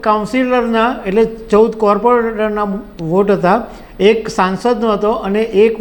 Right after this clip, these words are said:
વોટ હતો અકાલી દળનો. એમ કરીને ભાજપના જે ઉમેદવાર હતા મનોજ સોનકર, એને સોળ મત મળ્યા હતા. હવે બીજી તરફ આમ આદમી પાર્ટીના ઉમેદવાર હતા કુલદીપ ટીટા,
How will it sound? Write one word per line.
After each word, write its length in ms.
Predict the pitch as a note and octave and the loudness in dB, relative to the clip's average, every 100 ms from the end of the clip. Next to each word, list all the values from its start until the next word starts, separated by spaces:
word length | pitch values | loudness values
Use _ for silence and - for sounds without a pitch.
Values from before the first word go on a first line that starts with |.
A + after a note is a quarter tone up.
| F#3+ | 2
વોટ 160 | G3+ G3 | 4 2
હતો 160 | F3 A#3 G3 | 0 0 0
અકાલી 340 | F#3 G3 F3+ D#3+ | 0 0 0 -2
દળનો. 280 | D3 C#3+ C3+ - - - - | -2 -4 -8 -12 -20 -18 -2
એમ 180 | F#3+ A#3+ | 0 2
કરીને 360 | A#3 A3+ A#3+ B3 A#3 | 2 0 2 0 2
ભાજપના 480 | F3 F3 A3 A#3+ A#3+ G#3 | 2 4 2 2 0 4
જે 80 | A#3 | 4
ઉમેદવાર 460 | G#3+ A3 G#3+ A3 A3 | 4 2 2 2 2
હતા 200 | A3 G#3+ F3+ | 0 -2 0
મનોજ 340 | F#3 A3 G#3+ - | 2 2 2 0
સોનકર, 380 | F#3+ F#3+ G#3+ F3+ - - - F3 | 0 2 0 0 -6 -20 -14 -6
એને 180 | F#3 A#3 A3 - | 0 0 0 2
સોળ 260 | A3 A#3 G#3 | 4 6 4
મત 220 | F#3 E3 | 0 -2
મળ્યા 260 | E3 D3+ C#3 | -2 -2 -2
હતા. 160 | C3 B2+ - - - - - - | -4 -8 -10 -20 -20 -20 -12 0
હવે 180 | F#3 B3+ G#3 | 2 4 2
બીજી 280 | G3+ B3 C4 | 0 0 2
તરફ 300 | B3+ C4 B3+ G3+ | 2 0 -2 -2
આમ 180 | G#3 A#3+ | 0 2
આદમી 300 | B3+ A3+ B3 B3 | 0 0 -2 0
પાર્ટીના 400 | A#3 A#3 B3 B3 A3+ | 0 0 0 2 2
ઉમેદવાર 400 | G#3+ A#3 A#3 A3+ | 2 2 4 2
હતા 260 | A3+ A#3 G#3 A3 - | 2 2 2 0 -4
કુલદીપ 420 | G3+ G#3+ G#3 B3 | -4 -2 -2 -4
ટીટા, 440 | - G#3 G3+ G3+ | -4 -6 0 0